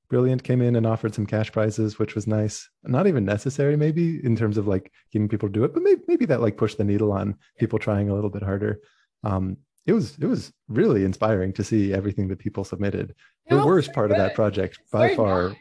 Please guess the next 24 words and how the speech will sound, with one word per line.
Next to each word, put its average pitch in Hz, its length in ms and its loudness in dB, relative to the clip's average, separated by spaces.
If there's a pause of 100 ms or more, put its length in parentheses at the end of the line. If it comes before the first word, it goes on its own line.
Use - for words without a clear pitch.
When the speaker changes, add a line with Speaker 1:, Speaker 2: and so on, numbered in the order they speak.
(640)
Speaker 1:
yeah, 117 200 2
Speaker 2:
<laughs> 98 80 0
Speaker 1:
was, 98 240 0
um, 101 300 -2 (260)
choosing 104 320 0
winners, 95 380 -2
'cause - 200 -6
I'm 104 100 0
like, 104 140 -4
"Well, 139 80 -6
this 185 180 -2
is 110 140 -2
an 98 120 -2
absurd 107 440 -2
premise. 107 380 0
There's 117 180 -4
so 143 100 2
many 143 140 4
really 131 240 4
good 135 160 0
ones." 98 340 -4
And, 107 80 -10
like, 98 200 -10
I 95 80 -6